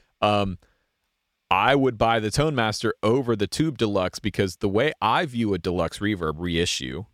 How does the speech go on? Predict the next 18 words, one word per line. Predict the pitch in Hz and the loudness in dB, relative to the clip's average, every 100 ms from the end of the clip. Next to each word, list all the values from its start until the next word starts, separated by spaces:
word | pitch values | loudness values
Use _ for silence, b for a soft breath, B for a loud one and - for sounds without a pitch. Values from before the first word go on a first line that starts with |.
| - | -16
okay, | 82 | -14
not | 65 76 | -6 -4
a | 117 | -2
vintage | 110 95 92 80 | -2 -4 -6 -6
one, | 82 78 - | -8 -8 -8
but | 67 | -6
like | 82 | -6
a | - | -6
D | 78 101 113 | -6 0 2
R | 95 90 87 | 2 0 0
R | 80 87 | 0 0
I, | 87 67 69 - | 0 -2 -6 -8
is | 90 - 107 | -8 -4 -2
it's | 98 | 0
like | 104 101 | 0 0
a | |
working | 92 90 104 - 107 | -2 0 0 -2 -4
man's | 95 90 85 82 - - | -2 -2 -2 -4 -8 -12